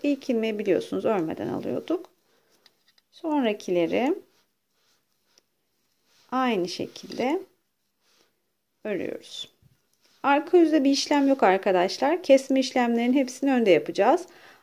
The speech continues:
Arkada sabit bir şekilde ilmekleri sadece öreceğiz.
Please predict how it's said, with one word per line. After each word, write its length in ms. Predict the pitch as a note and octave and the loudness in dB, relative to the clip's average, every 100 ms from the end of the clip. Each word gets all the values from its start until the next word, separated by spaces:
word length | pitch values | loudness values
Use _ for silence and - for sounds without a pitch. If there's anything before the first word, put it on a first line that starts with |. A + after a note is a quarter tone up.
| _ - | _ 0
Arkada 460 | C4+ C#4 A#3 G3 | 2 2 2 2
sabit 460 | A#3+ D4 B3 A#3+ - | 4 4 4 0 -6
bir 40 | |
şekilde 420 | - F3+ - A#3 | -4 -4 -2 2
ilmekleri 460 | C4 F#3+ F3 - F3+ | 4 4 2 0 -2
sadece 500 | - C4+ F3 E3 A#3+ | 2 2 4 4 6
öreceğiz. 680 | A3+ D#3 - - - - | 6 6 0 -2 -4 -18